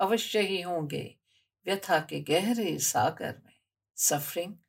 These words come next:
हमें higher level of consciousness को क्वेश्चन करने को मजबूर करती है, क्योंकि हमें तलाश होती है उत्तर की, जवाब की, कि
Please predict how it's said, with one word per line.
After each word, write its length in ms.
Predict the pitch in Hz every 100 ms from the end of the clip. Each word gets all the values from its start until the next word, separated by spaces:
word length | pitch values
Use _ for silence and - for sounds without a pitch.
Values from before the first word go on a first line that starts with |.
| _ _ _ _ -
हमें 220 | 220 247
higher 460 | 233 240 269 330 294
level 400 | 262 269 269 269
of 140 | 262
consciousness 680 | - 240 233 233 - 220 208
को 140 | - 208
क्वेश्चन 460 | 220 208 - 196 180
करने 340 | 170 156 165
को 340 | - 214 262 - _ _ _ 165
मजबूर 640 | 165 160 - 185 214 190
करती 420 | - 131 - 143
है, 280 | 135 - - _ _ _ _ _ _
क्योंकि 220 | 226 233 262
हमें 340 | 262 269 269
तलाश 580 | 208 175 185 233 233 -
होती 320 | 165 165 165
है 260 | 165 269 - 160
उत्तर 360 | 147 _ - - -
की, 200 | - _ _ _ _ _ _ -
जवाब 500 | 160 160 170 170 170 -
की, 220 | - - _ _ _ _ _
कि 80 | 240